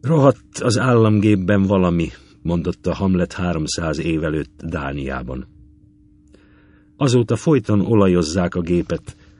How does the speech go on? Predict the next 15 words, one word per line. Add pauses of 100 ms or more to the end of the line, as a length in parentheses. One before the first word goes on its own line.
(120)
vérrel (320)
és
verítékkel. (3000)
Vannak
tehetséges
koldusok, (200)
akiknek
a
halála
után
dús
vagyont
találnak
a
szalmazsákjában.